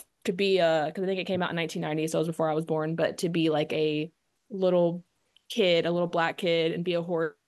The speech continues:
fan and see this movie where there's a person that looks like you. Um, because, I mean, I can't really name that many horror movies where the main protagonist is, like, a Black child. So it was just, that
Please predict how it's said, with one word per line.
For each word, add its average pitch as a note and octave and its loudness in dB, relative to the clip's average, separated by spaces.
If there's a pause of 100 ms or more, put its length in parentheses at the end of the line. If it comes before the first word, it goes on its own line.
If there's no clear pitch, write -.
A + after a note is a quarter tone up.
(120)
fan D#3+ -2
and D#3+ -6
see E3 -2
this D#3+ -2
movie E3 0
where D3+ -4
there's E3 0
a E3+ -4
person E3 -2
that - -6
looks - -4
like - -4
you. - -2 (380)
Um, D#3+ 2
because, D#3+ 0
I D#3+ 0
mean, D#3 -2
I D#3+ 0
can't E3 -4
really D#3+ -2
name D#3 -2
that D#3 -2
many D#3+ -2
horror D#3+ -2
movies D#3 -4
where D#3+ -2
the D#3+ -4
main D#3+ -2
protagonist F3 -4
is, F3+ -2
like, - -4
a F#3 -2
Black - -2
child. - -4
So E3+ 0
it E3 2
was E3+ -2
just, D#3+ -2
that E3 -2